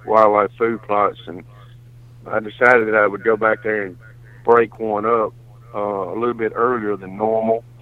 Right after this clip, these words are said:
And, uh, as I was going to the back, I passed a little, a little lane that had a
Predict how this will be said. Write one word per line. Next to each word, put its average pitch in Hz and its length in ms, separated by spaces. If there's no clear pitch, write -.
And, 104 220
uh, 104 220
as 117 160
I 113 100
was 113 160
going 165 320
to 120 120
the 110 40
back, 120 380
I 104 60
passed 139 540
a 117 60
little, 120 220
a 120 60
little 123 320
lane 139 380
that 113 140
had 127 280
a 113 160